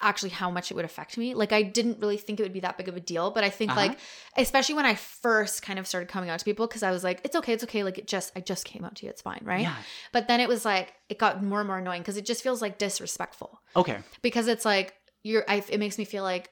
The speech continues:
Speaker 1: okay, like, you're not taking the time to actually really think about me.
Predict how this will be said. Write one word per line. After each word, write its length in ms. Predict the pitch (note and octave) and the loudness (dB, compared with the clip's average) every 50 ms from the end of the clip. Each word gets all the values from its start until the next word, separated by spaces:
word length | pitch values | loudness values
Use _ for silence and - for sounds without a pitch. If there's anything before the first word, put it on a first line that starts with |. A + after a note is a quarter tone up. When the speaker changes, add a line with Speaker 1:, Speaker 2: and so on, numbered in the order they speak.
| _ | _
Speaker 1:
okay, 400 | - G#3+ G#3+ G#3+ G3 F#3 F3+ F3 | -4 -2 0 0 0 0 0 0
like, 260 | F3 E3+ E3+ E3+ - - | -2 -2 -2 -4 -6 -8
you're 580 | - F#3 F3+ F3 F3 F3 E3+ F3 F3 F3 F#3 G3+ | -8 -6 -4 -4 -4 -4 -6 -6 -8 -10 -12 -12
not 240 | - F3 F3 E3+ - | -10 -8 -6 -6 -6
taking 280 | - - F3+ - F3+ E3+ | -6 -8 -8 -8 -10 -10
the 40 | |
time 220 | E3+ - F3+ F3 F3 | -8 -6 -6 -6 -4
to 120 | - - | -4 -4
actually 240 | - F#3 - - F#3+ | -4 -4 -6 -6 -6
really 180 | F3+ F3+ F3+ F3+ | -6 -6 -6 -8
think 220 | - F3+ F3+ - | -10 -12 -14 -10
about 280 | F#3+ - - - - - | -6 -6 -6 -4 -6 -8
me. 260 | - - - G3+ | -10 -12 -12 -16